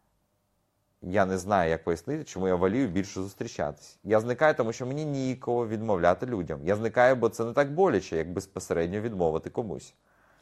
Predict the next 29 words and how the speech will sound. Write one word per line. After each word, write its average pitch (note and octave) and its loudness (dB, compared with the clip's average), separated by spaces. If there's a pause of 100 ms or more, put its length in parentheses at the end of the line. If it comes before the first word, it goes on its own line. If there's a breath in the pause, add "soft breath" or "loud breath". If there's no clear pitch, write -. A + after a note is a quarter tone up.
(220 soft breath)
Люди B2 2
часто B2+ 6
обирають G#2+ 6
роль G#2 4
привидів, G#2 -2
бо F2 0
їм A2 -2
здається, A2 -2
що G2 -8
так A#2 0
вони G#2+ -4
уникають A2+ 0
незручної A2 -6
ситуації B2 -4
та F2 -4
захищають F#2+ -4
почуття G2+ -4
іншої F#2+ -4
людини. F2+ -6 (560 soft breath)
Але F2 4
ж - -8
це G2+ -4
неправда. B2+ -2 (580)
Хто - -8
сказав? - -14 (960 soft breath)
Зникнути, C3+ 4
ось C3 4
це G2+ 2
незручно. G#2 -4